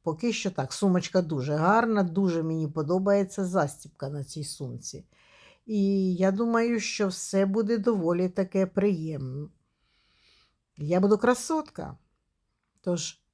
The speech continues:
чекаю на ваші перегляди, на ваші зауваження, що ви скажете відносно цього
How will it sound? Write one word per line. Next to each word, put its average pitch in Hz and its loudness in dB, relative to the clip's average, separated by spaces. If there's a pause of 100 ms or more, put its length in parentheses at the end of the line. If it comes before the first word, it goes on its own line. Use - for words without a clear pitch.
(1080)
чекаю 208 4
на 185 6
ваші 180 2
перегляди, 294 2
на 185 0
ваші 180 -2 (260)
зауваження, 160 0
що 165 -4
ви 156 -2
скажете 269 -2
відносно 180 -2
цього 180 -2